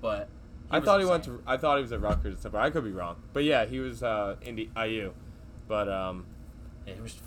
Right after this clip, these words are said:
Speaker 2: was
Speaker 1: fucking
Speaker 2: to-,
Speaker 1: choking
Speaker 2: to-
Speaker 1: people out.
Speaker 2: <laughs> Yeah, he was.
Speaker 1: <laughs> I mean, he's a
Speaker 2: Long,
Speaker 1: psychopath.
Speaker 2: long,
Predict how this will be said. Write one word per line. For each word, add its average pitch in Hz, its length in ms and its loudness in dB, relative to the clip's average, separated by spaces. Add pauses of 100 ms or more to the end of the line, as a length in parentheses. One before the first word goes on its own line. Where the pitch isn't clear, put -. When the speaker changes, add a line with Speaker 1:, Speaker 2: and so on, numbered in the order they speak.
(140)
Speaker 2:
was - 120 -12
Speaker 1:
fucking 156 320 4
Speaker 2:
to-, 160 40 -2
Speaker 1:
choking 151 180 0
Speaker 2:
to- 175 120 8
Speaker 1:
people 127 180 0
out. 139 440 -4
Speaker 2:
<laughs> - 680 -8
Yeah, 135 320 4
he 120 100 -4
was. 185 840 0
Speaker 1:
<laughs> - 40 -2 (1900)
I 214 100 8
mean, 233 120 8
he's 247 80 6
a - 40 4
Speaker 2:
Long, 175 60 4
Speaker 1:
psychopath. 113 760 2
Speaker 2:
long, 131 260 0